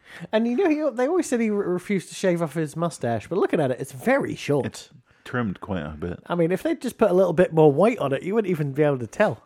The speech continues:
Speaker 2: <laughs> No.
Speaker 1: Um,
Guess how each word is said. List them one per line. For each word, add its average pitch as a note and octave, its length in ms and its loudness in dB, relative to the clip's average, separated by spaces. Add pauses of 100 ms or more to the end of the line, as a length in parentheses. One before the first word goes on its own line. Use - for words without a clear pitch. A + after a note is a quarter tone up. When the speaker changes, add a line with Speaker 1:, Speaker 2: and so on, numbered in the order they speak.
(380)
Speaker 2:
<laughs> - 60 -2 (1080)
No. G2+ 360 -12 (2500)
Speaker 1:
Um, C3 640 0